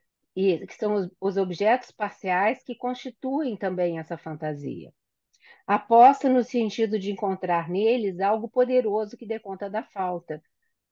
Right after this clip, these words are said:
ou seja, nos torne completos, possa responder a uma, uma completude. No volume dois da coleção Fundamentos da Psicanálise, no qual Marco Antônio Coutinho Jorge fala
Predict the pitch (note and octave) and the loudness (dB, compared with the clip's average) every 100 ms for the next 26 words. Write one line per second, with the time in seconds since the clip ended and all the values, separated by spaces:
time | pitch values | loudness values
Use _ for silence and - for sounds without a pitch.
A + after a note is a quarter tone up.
0 | _ F#3 G3 - G3 G3 G#3 A#3+ C4+ _ | _ -4 -4 -2 0 0 0 -4 -4 _
1 | _ _ _ _ - A3 B3 - G#3+ G3+ | _ _ _ _ -6 -4 -4 -4 -2 0
2 | G3+ F#3+ A3 A3+ E3+ D#3+ D#3 - - _ | -2 -4 -6 -4 -6 -6 -10 -18 -20 _
3 | F3+ F#3 G#3+ F#3 F#3+ B3 - A#3 G#3+ G3 | -2 -2 -2 -6 0 0 2 0 4 4
4 | G3+ F#3+ F#3+ F#3+ F3 _ _ - F#3 - | 2 0 -2 -4 -8 _ _ -12 -8 -4
5 | F#3+ G3+ G3+ - D3 A2+ - - _ _ | 0 0 -2 -6 -8 -8 -16 -20 _ _
6 | _ _ _ _ _ _ G3+ A#3 B3 C4 | _ _ _ _ _ _ 0 2 4 4
7 | B3+ B3 A3 F#3 G3 F#3+ F3+ F3 F#3 F3 | 4 2 0 0 0 0 -2 -2 -2 -2
8 | F#3 F3 - F3+ F3 E3+ D#3 - D#3+ D#3 | -2 -10 -6 -4 -4 -4 -8 -8 -8 -8
9 | - E3+ D#3 D#3+ F#3+ F#3+ E3 D3 D3 C#3+ | -16 -8 -4 0 2 2 2 0 -6 -14
10 | - E3+ E3+ F#3+ F#3 F#3+ F3+ F3 F3 E3+ | -8 -6 -2 0 2 0 -2 -4 -2 -4
11 | D#3+ E3+ E3 E3+ E3 D#3 E3+ E3 D#3 D#3 | -4 -6 -6 -8 -8 -4 -2 -2 -2 -10
12 | - E3+ E3 D3 C#3+ | -10 -4 -4 -4 -8